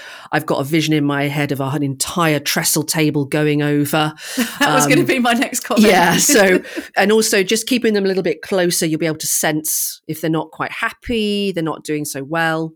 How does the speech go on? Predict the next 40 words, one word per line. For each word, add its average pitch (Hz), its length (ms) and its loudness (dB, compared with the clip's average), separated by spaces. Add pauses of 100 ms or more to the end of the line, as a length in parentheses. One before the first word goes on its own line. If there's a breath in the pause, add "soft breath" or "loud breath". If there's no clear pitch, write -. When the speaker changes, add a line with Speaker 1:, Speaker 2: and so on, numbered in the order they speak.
(100)
Speaker 1:
That 180 240 -2
collar, 208 320 -2
that 170 160 -2
harness 180 680 -2
must 156 320 -2
have 151 140 -4
a 143 40 -6
tag 151 300 -6
on 156 140 -2
it 170 240 -4
with 147 120 -8
your, 143 280 -4
your 139 240 -4
address, 139 500 -6
contact 147 440 -6
details 151 380 -4
on 156 140 -4
it. 262 240 -6 (160)
That's 147 180 -6
actually - 300 -6 (440)
law 170 420 0 (100)
when 143 140 -2
they're 147 160 0
out 147 140 -2
and 147 80 -2
about. 165 420 -4 (200 soft breath)
And 208 300 0
obviously 196 280 -2
microchipping. 151 840 -4 (320)
Now, 156 480 0 (400)
all 185 320 2
puppies 151 480 -4
now 139 260 -4
should 156 460 -4
c-, - 240 -12
arrive 151 420 0
at 151 80 -6
their 143 120 0
new 143 260 2
homes 139 420 -2